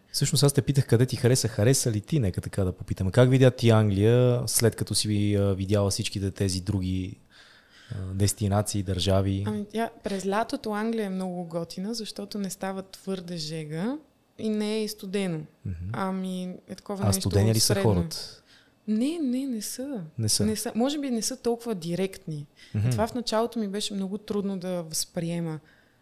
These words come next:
Speaker 2: А, как така, ка-, реагират ти по един начин, всъщност главата им е съвсем различен.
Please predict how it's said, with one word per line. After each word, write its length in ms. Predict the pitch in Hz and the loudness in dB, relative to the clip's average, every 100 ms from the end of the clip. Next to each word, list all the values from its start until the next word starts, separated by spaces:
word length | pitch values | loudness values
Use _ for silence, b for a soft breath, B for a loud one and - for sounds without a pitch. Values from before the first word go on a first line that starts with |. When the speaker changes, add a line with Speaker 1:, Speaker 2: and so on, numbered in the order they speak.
| _ | _
Speaker 2:
А, 240 | 170 165 | -8 -8
как 220 | 160 214 214 | -4 -6 -6
така, 200 | - 214 | -10 -4
ка-, 260 | 220 214 - | 0 0 0
реагират 500 | 208 196 190 240 247 | -2 -2 -4 -4 -6
ти 100 | 214 | -10
по 160 | - 202 | -6 -4
един 240 | 208 220 | -2 -2
начин, 360 | 196 208 269 247 | -2 -4 -6 -6
всъщност 400 | - 226 240 208 | -6 -8 -8 -6
главата 380 | 202 202 214 226 | -6 -4 -4 -4
им 80 | |
е 40 | 214 | -4
съвсем 400 | 202 - 202 202 | -2 -2 -2 -4
различен. 520 | 202 196 190 - | -4 -6 -6 -8